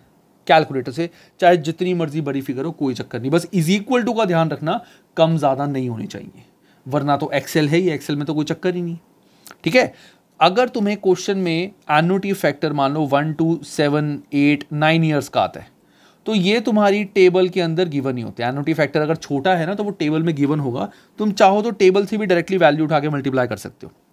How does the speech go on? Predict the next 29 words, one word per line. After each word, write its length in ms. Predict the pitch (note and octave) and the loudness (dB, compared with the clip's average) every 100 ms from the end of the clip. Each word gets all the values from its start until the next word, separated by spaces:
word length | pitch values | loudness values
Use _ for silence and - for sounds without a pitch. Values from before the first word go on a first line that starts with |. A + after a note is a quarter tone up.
| - | -6
ये 60 | |
वन 180 | C3 C#3+ | -2 -2
थाउजेंड, 440 | D#3+ D3+ D3+ F#3+ A#3 - _ _ _ _ _ - | 2 4 4 0 -4 -12 _ _ _ _ _ 2
टेन 220 | F#3 A3 | 2 2
परसेंट 480 | G#3+ F3 E3 E3 D#3+ | 2 0 2 -2 -2
पे 120 | D#3 D#3 F3 - _ _ _ - | -2 -2 -2 -6 _ _ _ 0
एन्युटी 540 | D#3+ F#3 G3 A#3 A#3 | 4 4 2 0 -4
फैक्टर, 360 | G#3 D3+ B2+ B2 | 0 0 0 -4
देखो 200 | B2+ D3+ | -4 -4
हर 280 | - F3 B3+ | 0 4 4
साल 280 | - A3 G3 | 2 2 2
वन 160 | F3+ D#3 | 0 -4
थाउजेंड, 360 | C#3+ C3 B2 A2+ | -4 -4 -6 -4
वन 180 | C#3 C#3+ | -2 -2
थाउजेंड 280 | C3+ A#2+ A#2 | -2 -2 -2
आ 80 | |
रहा 100 | G2+ | -4
है। 60 | G#2 - - _ D#3 | -6 -14 -20 _ 2
अगर 300 | F3+ B3+ B3 | 6 6 6
यहाँ 180 | A3+ G#3+ | 4 2
सिर्फ 200 | A#3 A3+ | 0 0
थर्ड 280 | G3 G#3 | 2 4
ईयर 120 | A#3+ A#3+ | 4 2
लिखा 260 | A3 G3 | 0 0
होता, 260 | E3+ B2 G2 - | 0 0 -6 -2
गाइस 140 | D3 D3+ | 0 2
ध्यान 180 | D3 | 0
से 80 | D3+ | 0
सुनना, 360 | D#3+ D#3 F3+ | -4 -2 -2